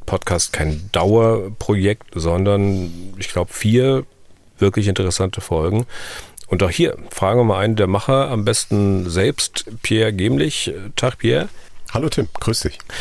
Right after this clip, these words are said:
Speaker 1: Man könnte ja meinen, zum siebzehnten Juni, äh, ist doch eigentlich schon alles gesagt und bekannt. Äh, wenn ich so höre, was ihr in diesem Podcast macht, dann mutmaße ich mal, dass ihr diesem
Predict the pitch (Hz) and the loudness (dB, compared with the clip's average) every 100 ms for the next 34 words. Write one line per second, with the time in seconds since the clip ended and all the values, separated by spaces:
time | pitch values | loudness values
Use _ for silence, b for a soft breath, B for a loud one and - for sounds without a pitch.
0 | B B B B - - 107 127 147 101 | B B B B -10 -2 0 2 4 4
1 | 104 120 110 110 - 120 98 92 113 117 | 2 4 4 2 2 2 4 4 4 4
2 | 110 104 87 85 92 - 101 - 82 87 | 4 4 0 -2 -2 0 0 0 0 0
3 | - - 85 85 85 76 80 - 87 78 | 0 -2 0 0 0 0 -2 -2 -2 -2
4 | - 78 87 104 - - 90 85 82 80 | -4 -4 -2 -2 -4 -2 -2 -2 -4 -8
5 | 80 80 92 95 98 101 - 92 98 117 | -6 -2 2 2 2 0 0 2 4 4
6 | 110 92 104 98 101 95 92 - 101 98 | 4 2 0 2 2 2 0 -2 0 0
7 | 92 90 92 - - 107 101 98 82 87 | 0 0 0 -2 -2 0 0 0 -2 0
8 | 87 104 143 - 123 120 120 120 - - | 4 4 2 2 0 0 0 0 -2 -2
9 | - 120 113 98 101 92 98 92 87 | -2 0 0 0 2 2 2 4 2